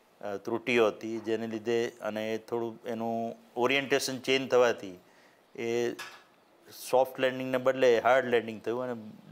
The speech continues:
વધારે જોરથી એ ચંદ્રની સપાટી પર પછડાયું હતું. તો એ દ્રષ્ટિએ આપણું એ મિશનમાં થોડી નિષ્ફળતા મળી હતી લેન્ડિંગ કરવામાં.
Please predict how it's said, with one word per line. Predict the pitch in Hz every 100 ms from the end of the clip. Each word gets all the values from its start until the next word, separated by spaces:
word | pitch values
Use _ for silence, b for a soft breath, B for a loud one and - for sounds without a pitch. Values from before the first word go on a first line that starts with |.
| - - -
વધારે | 113 113 139 135
જોરથી | 123 131 120 131
એ | 131 131 - B B _
ચંદ્રની | - 117 127 127 127 123
સપાટી | - 113 127 123
પર | 120 156
પછડાયું | 170 117 - 117 107 87
હતું. | 80 - - _ b b b -
તો | 120
એ | 127 139 143 143 - - _ _ _ _ -
દ્રષ્ટિએ | 135 135 - 139 135
આપણું | 131 131 135
એ | 135
મિશનમાં | 131 123 139 131 131 131 131
થોડી | 127 123 127
નિષ્ફળતા | 127 123 139 135 135
મળી | 120 110 107
હતી | 101
લેન્ડિંગ | 131 113 131 131 107
કરવામાં. | 95 85 85